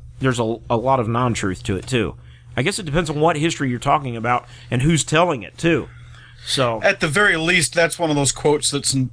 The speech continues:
Speaker 2: that, uh, I think would successfully, uh, fuel some good conversations.
Speaker 1: Yep.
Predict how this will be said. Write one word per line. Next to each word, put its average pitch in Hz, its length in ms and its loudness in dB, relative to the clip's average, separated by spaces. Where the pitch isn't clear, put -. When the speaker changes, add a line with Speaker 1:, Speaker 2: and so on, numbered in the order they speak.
Speaker 2:
that, 131 400 -2
uh, 127 80 4
I 127 100 4
think 147 220 -2
would 139 160 0
successfully, 151 920 0
uh, 127 320 4
fuel 160 400 0
some 143 180 0
good 147 200 -2
conversations. 139 840 -2
Speaker 1:
Yep. 131 280 0